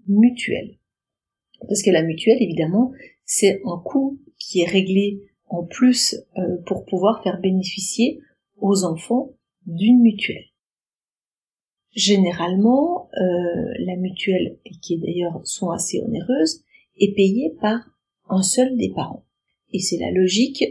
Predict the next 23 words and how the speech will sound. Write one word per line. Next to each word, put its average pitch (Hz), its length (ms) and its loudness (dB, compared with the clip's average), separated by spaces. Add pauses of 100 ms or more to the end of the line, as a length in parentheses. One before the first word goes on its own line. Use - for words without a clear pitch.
(120)
puisque, - 400 -4 (600)
alors 190 240 -4
on 185 100 -2
peut, - 220 4
hein, 262 160 2
c'est 202 160 -4
tout - 160 -6
à - 20 0
fait 180 140 -6
possible 226 320 -2
d'envisager 185 420 0
que - 80 -8
les 170 140 -2
deux 202 260 2
parents 202 420 -2 (160)
prennent 196 360 -2
une 185 180 0
mutuelle 190 400 0
pour - 160 -10
chacun 175 380 -6
de 165 60 -4
leurs 156 220 -4
enfants, 156 380 -4